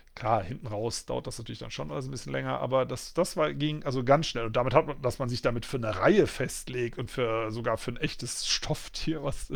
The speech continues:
<laughs> Piet gibt's ja dann auch als Kuscheltier, das war mir gar nicht so klar. Dann, äh, da hätte ich, glaub ich, Angst vor meiner Spontanität gehabt und hätte gedacht, ups, was hat das alles für,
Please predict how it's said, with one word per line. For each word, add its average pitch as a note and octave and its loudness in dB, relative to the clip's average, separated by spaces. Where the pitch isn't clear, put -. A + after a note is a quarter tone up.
<laughs> - -18
Piet - -8
gibt's - -8
ja B2+ -6
dann A#2+ -4
auch A#2 -8
als A#2+ -6
Kuscheltier, C#3+ -2
das - -4
war B2 4
mir B2+ 4
gar B2+ 2
nicht A#2+ 0
so - -2
klar. - 12
Dann, B2 2
äh, A#2+ 4
da A#2 4
hätte C3 0
ich, B2 -4
glaub C3+ -2
ich, A#2+ -4
Angst E3 -2
vor C3+ -2
meiner B2 -2
Spontanität C3 0
gehabt C3 0
und A#2 -2
hätte C3 0
gedacht, B2 -4
ups, F#3+ 4
was C3 0
hat C3 2
das C#3 0
alles C3+ -2
für, B2+ 4